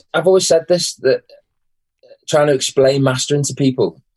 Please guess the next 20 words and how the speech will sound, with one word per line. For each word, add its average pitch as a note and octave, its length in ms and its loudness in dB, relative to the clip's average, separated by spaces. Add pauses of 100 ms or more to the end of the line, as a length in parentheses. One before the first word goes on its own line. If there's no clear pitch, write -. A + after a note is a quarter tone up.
(340)
because B2+ 380 -4
t-, - 180 -10
to - 100 -4
some C3+ 240 0
people B2+ 240 -2
it F#2 80 2
is G#2 140 0
still A2+ 180 0
a G#2+ 60 0
dark G#2 320 0
art, G#2+ 240 2
you G#2 80 -8
know, F#2+ 160 -2
they're F#2+ 160 -2
not G2 160 -2
quite F#2+ 200 -4
sure G2 220 -2
what F#2 180 -2
goes F#2 220 -2
on. F#2 220 -2